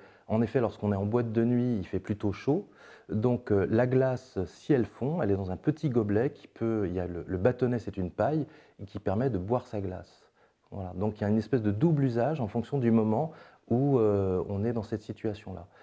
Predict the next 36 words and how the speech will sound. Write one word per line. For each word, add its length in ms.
Et 60
c'est 140
plutôt 340
amusant 540
à 80
utiliser, 500
il 60
y 40
a 40
tout 180
un 140
univers 360
festif, 520
très 180
graphique. 540
En 80
fait, 260
dans, 220
dans 100
le 80
projet 360
de 40
Delphine, 480
faire, 480
euh, 220
avoir 200
une 100
bonne 180
intention 560
et 20
se 160
dire : « 260
Je 60
vais 80
faire 180
de, 140